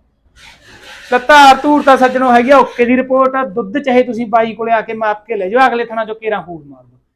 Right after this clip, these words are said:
ਤਸੱਲੀ ਜੀ ਕਰਾ ਦਿਓ ਨਾ। ਚਵਾਈ ਹੈਗੀ ਊਂ ਤੁਹਾਡੀ ਗਲਤ ਆ ਗੂਠਿਆਂ ਵਾਲੀ, ਚਵਾਈ ਤਾਂ ਮੂਠਿਆਂ ਨਾਲ ਹੀ ਬਣਦੀ ਆ।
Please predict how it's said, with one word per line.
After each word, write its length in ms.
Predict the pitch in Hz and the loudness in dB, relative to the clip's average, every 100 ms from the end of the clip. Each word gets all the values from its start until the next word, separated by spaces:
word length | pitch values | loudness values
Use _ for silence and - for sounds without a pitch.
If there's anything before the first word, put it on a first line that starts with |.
| - | -14
ਤਸੱਲੀ 360 | 220 226 196 | -8 -6 -6
ਜੀ 120 | 190 185 | -8 -12
ਕਰਾ 200 | 135 117 | -16 -20
ਦਿਓ 160 | 123 | -20
ਨਾ। 80 | 135 - _ _ _ - - - - - | -20 -20 _ _ _ -20 -20 -20 -20 -6
ਚਵਾਈ 360 | 262 247 262 269 | 0 2 4 4
ਹੈਗੀ 260 | 254 277 | 2 2
ਊਂ 140 | 311 294 | 2 2
ਤੁਹਾਡੀ 240 | 262 262 | 2 0
ਗਲਤ 320 | 190 180 180 | -4 -6 0
ਆ 80 | 339 | 0
ਗੂਠਿਆਂ 360 | 269 285 - 262 | 2 -2 0 0
ਵਾਲੀ, 280 | 247 202 - _ _ - | 0 -2 -8 _ _ -8
ਚਵਾਈ 300 | 247 262 269 | 0 2 2
ਤਾਂ 120 | 277 | 0
ਮੂਠਿਆਂ 380 | 247 240 - 254 | 0 -2 -4 -2
ਨਾਲ 100 | 247 | -2
ਹੀ 60 | |
ਬਣਦੀ 380 | 208 180 170 208 | -4 -6 -8 -4
ਆ। 180 | 262 180 | -4 -4